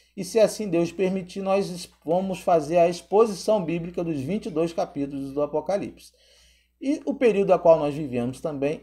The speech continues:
é necessário nós apresen-, apresentarmos as exor-, exortações e as bênçãos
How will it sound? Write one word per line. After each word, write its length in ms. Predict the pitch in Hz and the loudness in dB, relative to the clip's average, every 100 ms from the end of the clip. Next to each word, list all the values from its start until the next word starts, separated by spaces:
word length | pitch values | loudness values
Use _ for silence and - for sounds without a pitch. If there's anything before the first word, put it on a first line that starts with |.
| - | -2
é 180 | 165 175 | 0 2
necessário 800 | 170 156 147 - 147 160 180 165 | -2 -4 -6 0 4 6 6 2
nós 300 | 139 143 135 | 0 0 0
apresen-, 520 | 139 190 208 220 247 | -2 -2 -2 -6 2
apresentarmos 1120 | 151 202 226 - 180 160 156 131 135 151 160 | 8 8 8 2 -2 -2 -4 2 4 4 2
as 160 | 143 135 | -2 2
exor-, 400 | 226 240 247 185 | 2 4 2 2
exortações 1000 | 175 247 196 202 175 147 - 143 180 175 | 6 6 6 2 2 -2 -2 -4 -4 -6
e 100 | 185 | -2
as 140 | 185 151 | -2 -2
bênçãos 640 | 131 135 139 151 139 - | -2 -2 -2 -10 -14 -18